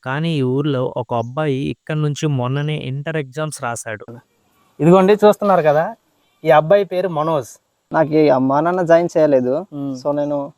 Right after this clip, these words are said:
Speaker 3: వెళ్ళిపోయాను.
Speaker 2: మ్మ్.
Speaker 3: అక్కడ మా వాళ్ళు ఉండేరు. అప్పుడు థర్డ్ క్లాస్, ఫోర్త్ క్లాస్ చదువుతుండేరు.
Speaker 2: ఎక్కడ చదువు? థర్డ్, ఫోర్త్?
Speaker 3: Actually టెన్త్ కంప్లీట్ చేసింది ఇక్కడ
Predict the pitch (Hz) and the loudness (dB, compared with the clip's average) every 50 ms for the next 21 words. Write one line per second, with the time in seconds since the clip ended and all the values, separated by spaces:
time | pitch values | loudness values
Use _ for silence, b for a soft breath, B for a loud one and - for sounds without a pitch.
0 | _ _ _ - 143 147 156 156 151 151 147 151 170 196 _ _ _ _ _ - | _ _ _ -10 -8 -8 -6 -6 -6 -6 -6 -8 -12 -16 _ _ _ _ _ -14
1 | 131 131 127 151 147 147 147 147 143 143 143 143 143 147 147 143 143 143 143 156 | -10 -6 -4 -2 -2 0 0 2 4 4 4 4 2 2 0 2 0 0 0 -2
2 | 160 160 - _ _ _ _ _ _ _ _ - 156 - 139 135 147 147 143 143 | -6 -8 -8 _ _ _ _ _ _ _ _ -12 -10 -8 -2 2 4 4 4 4
3 | 135 - _ _ _ _ _ _ _ _ _ - - _ _ _ _ _ _ - | 2 0 _ _ _ _ _ _ _ _ _ -20 -20 _ _ _ _ _ _ 0
4 | 160 147 147 156 156 175 175 - - 160 147 - 143 - 151 143 - 143 143 139 | 0 2 2 4 4 2 2 2 2 0 0 0 2 0 2 2 2 2 0 0
5 | 151 151 139 135 135 170 208 226 _ - 170 170 - 214 180 208 185 165 175 170 | 0 2 4 4 4 2 0 -4 _ -10 -10 -8 -8 -6 -4 -2 -2 0 0 0
6 | 175 160 - 160 160 160 160 160 135 151 151 143 139 _ - 143 143 151 _ - | 0 0 -2 -2 -2 0 -2 -2 -2 -4 -6 -6 -6 _ -12 -14 -14 -14 _ -14
7 | - 147 - - 190 185 190 190 185 180 - - - 165 - 165 160 160 175 - | -14 -12 -6 -2 2 4 4 4 4 2 0 -4 -8 -10 -4 -4 -4 -4 -2 -4
8 | 156 160 165 170 160 - 160 160 - 165 160 165 156 - 165 165 | -4 -2 -2 -4 -4 -4 -8 -6 -6 -6 -6 -6 -4 -4 -6 -6